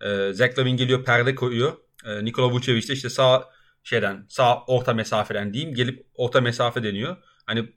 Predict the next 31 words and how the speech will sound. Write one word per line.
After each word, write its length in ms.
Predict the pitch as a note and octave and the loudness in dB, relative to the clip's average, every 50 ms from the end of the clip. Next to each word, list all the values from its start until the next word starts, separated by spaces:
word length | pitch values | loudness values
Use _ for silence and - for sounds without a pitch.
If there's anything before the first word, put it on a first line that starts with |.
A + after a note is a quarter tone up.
| _ _ - | _ _ -20
sürekli 500 | - - - C#3+ C#3+ D#3+ D#3 D#3 E3+ F3 | -18 -8 -2 0 2 2 2 0 0 2
onların 600 | - C#3 C3 C3+ C#3 D3 D#3+ F3+ F#3 - D3 D3 | 4 4 4 6 4 4 2 0 -2 -2 2 2
beraber 400 | C#3 C#3 D3 C#3+ C#3+ D#3 E3 - | 4 6 6 6 6 4 4 2
sahada 280 | - C3+ C3+ C#3 C#3+ | 0 0 2 2 2
kalması 440 | C#3 C#3+ C3+ B2+ A#2 A2+ - - G#2+ | 2 0 0 0 0 -2 -4 -4 0
ve 200 | A2 A2+ A2+ A2+ - - _ _ _ _ _ - | 0 0 0 0 -4 -12 _ _ _ _ _ 0
beraber 340 | A2 A#2 A#2+ C3 C3 C3 C#3+ | 2 4 4 4 4 4 4
oynadıkları 460 | D3 C3+ C3+ C3+ C3 - C#3+ B2+ - | 4 4 4 2 2 0 -2 -6 -4
toplu 320 | - - A#2+ - D#3 F#3 F3+ | -2 -2 -2 0 2 2 4
ve 100 | F3 - | 4 4
topsuz 320 | - C#3 B2+ - C3+ A#2+ | 2 0 -2 0 -2 -4
ikili 240 | A2 G#2+ - A#2 A#2 | -4 -4 -2 0 0
oyunlar, 440 | A2+ A2 G#2+ A2 C#3+ F3 F#3 - _ _ _ _ _ _ _ _ _ _ - | 2 2 0 -2 -2 -4 -6 -8 _ _ _ _ _ _ _ _ _ _ -6
e, 40 | G#2+ | -4
da 360 | G#2+ G#2+ G#2+ G#2+ A2 C3+ C#3 | -2 0 0 2 4 4 4
hani 120 | C#3+ C#3 | 4 2
onları 240 | C3 C3 C3+ D3 C3+ | 2 2 2 2 2
da 40 | C3+ | 4
izlemesi 340 | C3 C#3 C3+ C#3 C3+ - - | 4 4 4 4 2 0 0
keyifli. 460 | - C3+ C#3 C3+ - B2+ D3 - - - | 2 2 2 2 0 -4 -6 -8 -6 -4
Onlar 240 | A#2 A#2+ B2+ C3 | 0 0 2 2
da 40 | C3 | 2
şu 80 | B2+ C3 | 2 2
ana 80 | A2+ | 2
kadar 140 | G#2+ C#3+ C3+ | 4 4 4
bence 200 | C3 B2+ B2 B2 | 4 2 2 2
gayet 300 | A2 B2 B2 B2 B2 - | 4 4 4 4 2 0
verimli 240 | B2 A#2+ B2+ B2+ B2 | 0 0 0 0 0
oldu 180 | A2+ G#2 G2 G#2 | 0 -2 -4 -6
Chicago'nun 540 | - - G#2 A2+ G#2 G2 G2 G2+ G2+ G#2 | -10 -6 -2 0 0 2 2 0 -2 -4
hücumunda. 440 | G2+ G2 G2+ G2+ G2 G2+ A#2 E3+ F3+ | -6 -6 -6 -6 -6 -4 -4 -6 -6